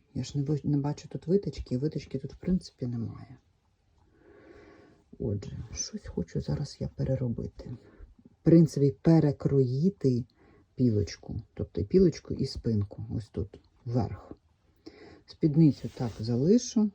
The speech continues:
на гумці, мені це подобається. Тут ще ж є кишені залишу. Ну і, звичайно, що залишу рукави, бо це фішка цієї саме сукні. Тут у мене оверлок по проймам. А,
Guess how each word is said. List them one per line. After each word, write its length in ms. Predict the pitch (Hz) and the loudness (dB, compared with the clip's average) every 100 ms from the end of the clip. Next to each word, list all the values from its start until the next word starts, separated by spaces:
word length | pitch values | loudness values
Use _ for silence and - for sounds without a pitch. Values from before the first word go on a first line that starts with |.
| _ | _
на 120 | 185 175 | 0 2
гумці, 480 | 165 180 170 - | 4 4 2 0
мені 260 | 156 151 147 | 0 0 -2
це 200 | - 143 | -4 -8
подобається. 840 | - 135 143 135 139 151 - 185 165 - - - - | -4 -4 -2 -2 -4 -6 -8 -10 -10 -20 -20 -20 -14
Тут 160 | 139 - | -12 -8
ще 120 | - | -10
ж 220 | - - | -10 -10
є 60 | 135 - | -10 -6
кишені 720 | 139 - - 240 262 233 208 | -8 -6 0 4 8 8 6
залишу. 760 | - 196 196 196 190 - 170 - - - - _ - | 2 4 4 2 -2 -6 -8 -8 -20 -20 -20 _ 0
Ну 300 | 151 165 196 | 2 6 4
і, 40 | |
звичайно, 640 | 156 135 - 147 160 147 | 2 -6 -4 -2 0 0
що 200 | 127 - | -4 -8
залишу 480 | - 113 117 - 131 | -8 -8 -8 -8 -8
рукави, 520 | 123 - 127 98 98 - - - - | -8 -8 -8 -8 -10 -14 -4 -4 -2
бо 120 | 98 | -12
це 200 | - - | -8 -12
фішка 440 | - - - - | -8 -10 -10 -14
цієї 440 | - - - - - | -14 -10 -10 -10 -12
саме 340 | - 101 123 | -14 -12 -14
сукні. 400 | - 139 - 143 127 - | -16 -20 -16 -16 -16 -14
Тут 260 | 160 - | -14 -10
у 20 | 139 | -8
мене 280 | 135 127 - | -6 -8 -6
оверлок 760 | 165 151 139 131 123 135 - - _ _ _ | -2 -2 -2 -6 -6 -6 -8 -20 _ _ _
по 100 | 156 | -12
проймам. 600 | - - 151 151 143 143 - _ _ _ _ - - _ _ _ - - - - - - _ | -10 -4 -2 0 -2 -4 -12 _ _ _ _ -20 -20 _ _ _ -20 -20 -20 -20 -20 -20 _
А, 380 | 135 139 139 | 0 2 4